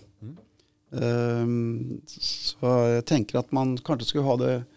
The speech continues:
Speaker 2: kanske man har någon score threshold som gör att man måste göra någonting, men kanske inte nödvändigtvis på att man måste, måste sälja. Det kan ju vara att man ska gå i, kräva att man går in i analysen, har kontakt med bolaget till exempel, och,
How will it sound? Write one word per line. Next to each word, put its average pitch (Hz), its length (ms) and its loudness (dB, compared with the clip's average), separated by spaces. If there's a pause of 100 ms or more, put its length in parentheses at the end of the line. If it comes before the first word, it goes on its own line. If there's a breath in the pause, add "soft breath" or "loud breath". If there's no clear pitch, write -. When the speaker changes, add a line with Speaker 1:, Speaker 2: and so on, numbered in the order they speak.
(160 soft breath)
Speaker 2:
kanske 156 160 2
man 151 100 6
har 143 80 6
någon 143 100 6
score 131 640 2 (140)
threshold 156 560 4
som 143 460 2
gör 127 180 6
att 123 80 0
man 139 320 2
måste 156 280 2
göra 127 160 6
någonting, 156 400 4
men 143 160 0
kanske 127 200 0
inte 123 100 0
nödvändigtvis 131 360 4
på - 80 -6
att - 80 -14
man 135 120 0
måste, 127 240 -2 (120)
måste - 300 -2
sälja. 131 360 -2 (720 soft breath)
Det 165 80 -10
kan 123 200 2
ju 139 60 4
vara 135 200 4
att - 140 -6
man 123 100 0
ska 139 120 0
gå 127 160 0
i, 123 200 2
kräva 123 260 0
att 120 60 -4
man 127 120 2
går 123 120 2
in 120 180 4
i - 20 4
analysen, 120 640 2
har 120 100 0
kontakt 117 380 -2
med 120 100 0
bolaget 120 480 0
till - 80 -4
exempel, 120 480 -2
och, 117 240 0